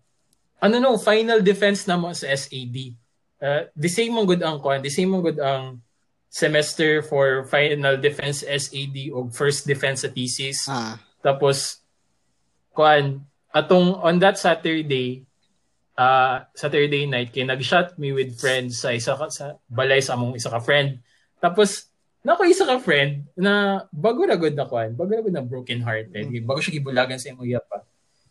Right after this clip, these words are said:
Speaker 1: Tapad mi ato. Tapos, hubog na kayo siya. Tapos,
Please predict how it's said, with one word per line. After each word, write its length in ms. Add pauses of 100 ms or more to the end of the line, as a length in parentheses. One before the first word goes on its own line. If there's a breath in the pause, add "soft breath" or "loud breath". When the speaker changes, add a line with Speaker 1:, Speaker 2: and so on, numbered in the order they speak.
(140)
Speaker 1:
Tapad 320
mi 100
ato. 520 (400)
Tapos, 600
hubog 280
na 120
kayo 160
siya. 220 (580)
Tapos, 360